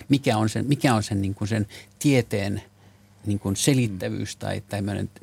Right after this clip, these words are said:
Speaker 1: tieteen käsitys siitä, että mistä me
Speaker 2: Tieteessä
Speaker 1: tulemme.
Speaker 2: Kiitos tästä tähtipöly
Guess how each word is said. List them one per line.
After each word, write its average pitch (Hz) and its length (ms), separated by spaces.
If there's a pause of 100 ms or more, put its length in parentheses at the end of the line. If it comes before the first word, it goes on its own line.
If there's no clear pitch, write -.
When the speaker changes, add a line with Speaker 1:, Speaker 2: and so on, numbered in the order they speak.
Speaker 1:
tieteen 101 540 (500)
käsitys 113 500
siitä, 110 200
että 104 100
mistä 117 120
me 123 60
Speaker 2:
Tieteessä 123 340
Speaker 1:
tulemme. 127 360 (1080)
Speaker 2:
Kiitos 180 280
tästä - 260
tähtipöly 104 720